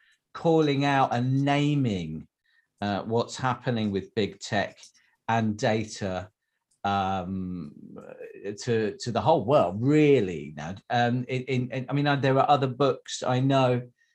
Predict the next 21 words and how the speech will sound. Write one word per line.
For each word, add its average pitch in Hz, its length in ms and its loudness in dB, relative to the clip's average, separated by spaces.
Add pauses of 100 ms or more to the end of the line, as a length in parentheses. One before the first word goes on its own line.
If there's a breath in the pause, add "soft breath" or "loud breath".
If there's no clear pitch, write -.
(220)
uh, 123 360 4
around 131 460 2
that 120 180 -2
touch - 400 -2
on 95 160 -2
this, 82 240 -4 (260 loud breath)
but 143 140 0
there 160 180 6
isn't 175 300 4
been 170 180 0
so, - 180 -4
I 151 140 4
had 156 220 2
not 156 200 0
heard 147 260 4
of 127 80 0
the 127 80 -2
term 135 340 0
data 123 480 -2
colonialism 104 960 -4
until 95 480 -4